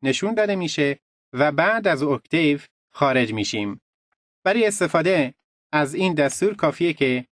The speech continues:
تابعی که در اینجا نوشتیم رو وارد دستور ات اگزیت بکنیم. این دستور رو اجرا کردم.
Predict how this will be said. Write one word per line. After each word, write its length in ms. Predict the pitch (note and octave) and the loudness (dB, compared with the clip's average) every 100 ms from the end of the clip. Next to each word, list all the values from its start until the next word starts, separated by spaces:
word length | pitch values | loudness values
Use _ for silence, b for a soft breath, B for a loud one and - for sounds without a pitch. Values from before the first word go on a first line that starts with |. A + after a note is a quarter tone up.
| - | -2
تابعی 420 | D#3+ E3 G#3 D#3+ | 0 2 2 2
که 140 | D3+ | 2
در 120 | D3 C#3+ | 2 2
اینجا 240 | C#3+ E3+ | 2 2
نوشتیم 600 | D3+ C#3 C#3+ - G3 G#3+ | 2 2 0 0 -2 -2
رو 260 | F3 D#3+ E3+ _ _ F3 | 0 0 -2 _ _ -2
وارد 320 | F3+ G3+ F#3+ | 0 2 2
دستور 580 | E3+ D3+ - F3+ F3 F3+ - | 2 0 0 2 2 0 0
ات 200 | D#3 D3 - | -2 -2 0
اگزیت 680 | C#3 C3 C3 E3+ D#3 - - _ - | 0 0 -2 0 0 -4 -20 _ -2
بکنیم. 600 | C3 - G#2+ G#2 G2+ G#2+ _ _ _ | -2 0 -2 -2 -4 -6 _ _ _
این 120 | E3+ | 0
دستور 340 | D3+ C#3+ - D3+ | 2 2 2 2
رو 60 | |
اجرا 320 | C#3 B2+ D#3 G3+ | 2 2 2 2
کردم. 560 | G#3+ G3+ G3+ G3 G3 | 0 2 2 0 -4